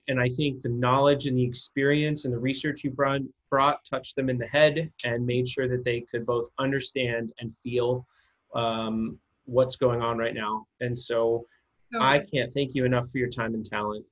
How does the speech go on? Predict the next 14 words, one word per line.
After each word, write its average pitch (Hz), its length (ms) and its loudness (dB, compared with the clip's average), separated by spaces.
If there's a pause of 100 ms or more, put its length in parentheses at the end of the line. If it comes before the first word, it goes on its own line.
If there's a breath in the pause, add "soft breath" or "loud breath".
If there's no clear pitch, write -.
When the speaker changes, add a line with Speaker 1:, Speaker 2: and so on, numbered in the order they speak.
Speaker 1:
It 117 160 -6
is 123 320 -10 (640)
just 143 200 -2
Speaker 2:
Well 208 80 4
Speaker 1:
wonderful - 360 0
to 123 80 -6
chat 123 280 0
with 127 120 -6
you. 120 320 -2 (320 soft breath)
Uh, 135 220 6
if 143 100 2
you're 147 120 4
watching 190 580 6 (100)
and, 139 600 6